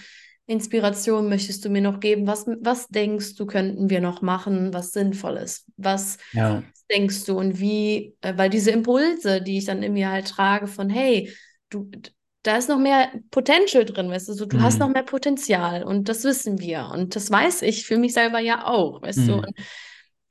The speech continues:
Speaker 1: dann mit mir selber zu arbeiten und zu fragen, okay, wie können wir das gestalten in einem, in einem Flow und in einem
Speaker 2: Mhm.
Speaker 1: Vertrauensflow und nicht in einem Mangel, in einer
Speaker 2: Mhm.
Speaker 1: Mangelenergie.
Speaker 2: Mhm.
Speaker 1: Ja.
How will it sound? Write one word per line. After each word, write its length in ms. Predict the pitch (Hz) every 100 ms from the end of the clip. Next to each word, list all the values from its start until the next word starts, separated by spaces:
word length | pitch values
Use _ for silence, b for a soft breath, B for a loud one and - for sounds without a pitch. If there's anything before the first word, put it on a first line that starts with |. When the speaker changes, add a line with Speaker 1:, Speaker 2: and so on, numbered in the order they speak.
| -
Speaker 1:
dann 380 | 185 196 202 202
mit 280 | 208 202
mir 160 | 208 202
selber 260 | 196 196 196
zu 140 | 196
arbeiten 420 | - 185 185 180 196
und 80 |
zu 100 | 190 -
fragen, 260 | 185 185
okay, 220 | 185 190 190
wie 140 | 196
können 220 | 196 190
wir 80 | 196
das 180 | 190 190
gestalten 760 | 185 - 190 185 196 214 190
in 260 | 202 185 190
einem, 680 | 180 180 185 185 185 185 -
in 140 | 185
einem 280 | - 180 190
Flow 600 | 190 - 214 202 175 143
und 180 | 165 -
in 60 | -
einem 240 | 165 180
Speaker 2:
Mhm. 20 |
Speaker 1:
Vertrauensflow 1120 | 175 107 113 113 104 95 - - 185 170 160 143
und 280 | 156 175 - B B B B _
nicht 300 | 196 196 196
in 120 | 185
einem 300 | 165 175 180 180
Mangel, 460 | 185 190 170 - _ _ _ _ -
in 120 | -
einer 240 | - 127
Speaker 2:
Mhm. 0 |
Speaker 1:
Mangelenergie. 1080 | 110 107 104 - 87 92 - - - 190 - _ _ _ -
Speaker 2:
Mhm. 400 | 120 110 107 - _ _ _ _
Speaker 1:
Ja. 300 | 202 202 214